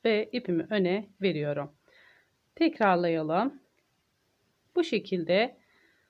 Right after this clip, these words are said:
sıra sonuna kadar yapalım. Tekrar ilmeğimi bakın öne aldım. Sıradaki ilmeğimi alarak ipimi öne verip ve kapattım.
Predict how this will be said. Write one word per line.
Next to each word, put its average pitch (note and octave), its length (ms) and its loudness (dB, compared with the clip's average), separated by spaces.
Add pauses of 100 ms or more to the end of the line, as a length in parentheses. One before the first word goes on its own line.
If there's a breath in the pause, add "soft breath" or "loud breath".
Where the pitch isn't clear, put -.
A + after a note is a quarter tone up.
(1700 soft breath)
sıra B3+ 340 0
sonuna F#3+ 480 0
kadar G#3+ 460 2 (2000)
yapalım. D#3 500 -2 (600)
Tekrar A#3+ 680 2 (540)
ilmeğimi G3+ 400 6
bakın G3 300 -4
öne F3+ 220 0
aldım. B3+ 500 2 (1080 soft breath)
Sıradaki G#3 520 0
ilmeğimi F3 360 2
alarak F#3+ 560 2
ipimi F#3 340 -4
öne F3+ 280 -2
verip A3+ 420 -2
ve F#3+ 280 -4 (960 soft breath)
kapattım. C#3+ 600 -2